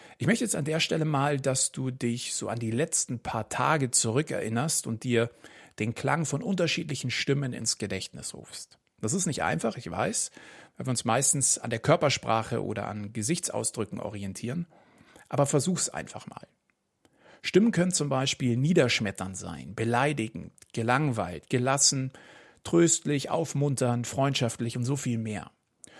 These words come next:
Stimmen können unsicher klingen, überzeugend oder resigniert. Aber sie können auch ein Umfeld erzeugen, in dem du dich wohlfühlst. Und das ist, worauf ich heute in dieser Podcast-Folge hinaus will.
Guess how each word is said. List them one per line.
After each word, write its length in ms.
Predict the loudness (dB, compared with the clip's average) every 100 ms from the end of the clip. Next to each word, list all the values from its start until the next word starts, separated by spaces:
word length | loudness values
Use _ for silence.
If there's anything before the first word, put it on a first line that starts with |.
| -20 -8
Stimmen 360 | 2 4 4
können 220 | 2 0
unsicher 500 | 0 -2 -2 0 0
klingen, 360 | 0 -4 -6 -8 _ _ _ _
überzeugend 760 | -4 -2 2 2 2 0 -2 -4
oder 260 | -4 -4
resigniert. 800 | -4 -4 -4 -4 -4 -4 -10 -18 _ _ _ -20 -14 0
Aber 140 | 4
sie 120 | 4
können 220 | 4 0 0
auch 120 | 0
ein 120 | 0
Umfeld 420 | 2 4 4 2
erzeugen, 480 | 2 2 2 2 0
in 100 | -2
dem 140 | 0
du 80 | 0
dich 200 | 0 0
wohlfühlst. 760 | 0 0 -2 -8 -8 -10 -12 -16 _ -20 -20 -10 -2
Und 160 | 2
das 180 | 4 2
ist, 340 | 2 0 0 _ -6
worauf 240 | 0 0
ich 140 | 2 0
heute 180 | 0
in 60 | -2
dieser 180 | -4 -4
Podcast-Folge 720 | -4 -6 -6 -6 -4 -6 -6
hinaus 380 | -8 -10 -12
will. 80 | -16